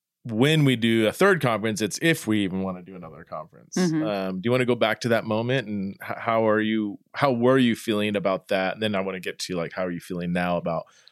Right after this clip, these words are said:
Speaker 1: possibly doing, uh, another conference next year?
Speaker 2: Yeah, I think it was, yeah, we were overwhelmed a couple weeks before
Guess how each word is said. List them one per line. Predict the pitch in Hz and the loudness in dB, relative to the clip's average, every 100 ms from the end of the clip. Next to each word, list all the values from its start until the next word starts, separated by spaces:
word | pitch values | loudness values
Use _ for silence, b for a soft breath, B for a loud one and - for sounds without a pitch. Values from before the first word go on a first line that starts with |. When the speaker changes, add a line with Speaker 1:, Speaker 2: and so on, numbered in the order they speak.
| b - | b -6
Speaker 1:
possibly | 104 90 92 90 | -4 -2 -4 -4
doing, | 85 87 85 82 - | -4 -4 -2 -4 -6
uh, | 87 85 | -8 -6
another | 92 90 82 | -6 -6 -6
conference | - 87 80 - 78 | -6 -8 -8 -10 -12
next | 80 - | -14 -16
year? | - - _ _ _ _ | -18 -18 _ _ _ _
Speaker 2:
Yeah, | 202 220 226 | 0 2 2
I | 208 | 0
think | 240 294 262 | 2 4 4
it | 233 | 4
was, | 220 208 | 4 4
yeah, | 208 175 175 240 | 2 2 2 0
we | 208 202 | 2 4
were | 190 185 - B - | 4 0 -2 B -2
overwhelmed | 208 190 180 165 165 156 160 165 | 2 4 4 4 4 4 2 2
a | 170 | -2
couple | - 180 160 | -2 -2 0
weeks | 160 151 - | 0 -2 -4
before | - 175 - 190 160 147 151 | -4 -4 -2 2 4 4 2